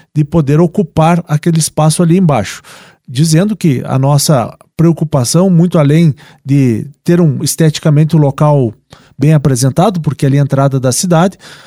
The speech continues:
por que não também a gente dizer que a nossa preocupação é que ali não juntem,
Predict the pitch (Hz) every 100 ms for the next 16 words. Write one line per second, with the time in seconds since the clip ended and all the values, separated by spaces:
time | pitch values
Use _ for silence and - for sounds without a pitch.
0 | - - 190 214 185 185 170 156 151 151
1 | 147 120 143 147 156 147 160 170 156 160
2 | 160 - 151 156 - 196 131 156 - -
3 | - 139 156 139 147 170 165 127